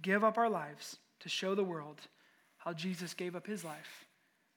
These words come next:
And that's the beauty of what we're charged with. Not to demonstrate power, not to see certain politicians in place. Our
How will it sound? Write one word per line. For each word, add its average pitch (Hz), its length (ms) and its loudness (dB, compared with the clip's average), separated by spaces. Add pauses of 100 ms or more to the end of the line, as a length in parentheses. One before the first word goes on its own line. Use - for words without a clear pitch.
And 180 80 -4
that's 196 160 0
the 220 80 0
beauty 220 480 8
of 185 240 2
what 220 280 10
we're 196 120 2
charged 214 500 4
with. 208 460 -4 (640)
Not 214 200 6
to 247 60 4
demonstrate 226 480 8
power, 208 500 2 (580)
not 202 140 2
to 226 80 2
see 226 120 0
certain 233 240 2
politicians 214 720 2
in 170 100 -4
place. 190 520 -2 (340)
Our 208 420 8